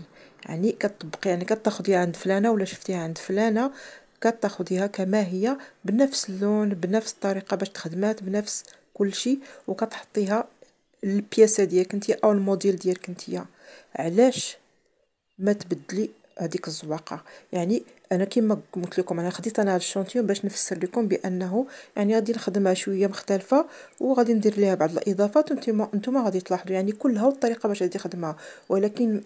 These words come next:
الاغلبيه العظمى انهم كيخدموا غاديين بنفس الطريقه، وهذا ما تعجبنيش، ما نكذبش عليكم. الا كنتي مبت-، مبتدئه مزيان،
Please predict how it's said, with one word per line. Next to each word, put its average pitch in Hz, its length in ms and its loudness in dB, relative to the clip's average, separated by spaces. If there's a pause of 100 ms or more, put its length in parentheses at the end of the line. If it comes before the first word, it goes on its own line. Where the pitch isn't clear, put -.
الاغلبيه 196 800 2
العظمى 180 520 0
انهم 190 260 -2
كيخدموا 190 520 -4
غاديين 190 300 2
بنفس 196 840 0 (680)
الطريقه، 175 520 -6 (520)
وهذا 190 500 0
ما 196 140 0
تعجبنيش، 175 720 -4
ما 180 60 -4
نكذبش - 380 -6
عليكم. 175 300 -2
الا 233 180 6
كنتي 220 300 0
مبت-، 196 520 2
مبتدئه 214 680 2 (540)
مزيان، 170 440 -2